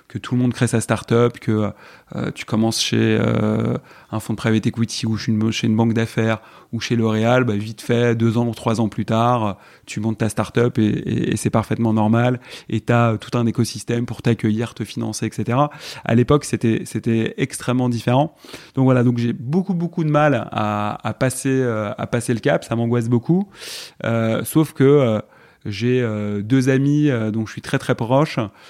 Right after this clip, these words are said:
euh, qui s'appellent Rodolphe et, et Nicolas, euh, qui, eux,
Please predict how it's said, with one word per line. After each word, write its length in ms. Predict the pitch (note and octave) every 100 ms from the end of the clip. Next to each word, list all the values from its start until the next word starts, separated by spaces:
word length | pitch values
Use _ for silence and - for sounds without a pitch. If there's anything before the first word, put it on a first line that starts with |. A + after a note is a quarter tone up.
| - _ -
euh, 460 | G#2+ G#2+ - -
qui 100 | -
s'appellent 220 | - A2+
Rodolphe 400 | G#2+ A#2+ B2 -
et, 260 | G#2+ G#2+ -
et 120 | A2+
Nicolas, 560 | A2 G#2+ A2+ A#2 D#3+ F3+ - - - _ G#2+
euh, 600 | G#2+ G#2+ G#2+ G#2+ G#2+ - -
qui, 340 | - B2+ -
eux, 340 | D#3+ D#3+ E3+